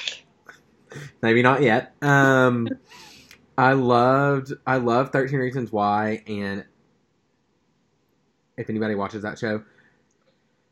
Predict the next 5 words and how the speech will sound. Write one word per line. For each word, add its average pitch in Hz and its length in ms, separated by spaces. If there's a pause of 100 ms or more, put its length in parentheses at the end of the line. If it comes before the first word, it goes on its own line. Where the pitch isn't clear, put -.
(180)
um, 117 500 (500)
Justin, 143 640
who 143 200
plays 113 760 (1700)
Bryce, 113 760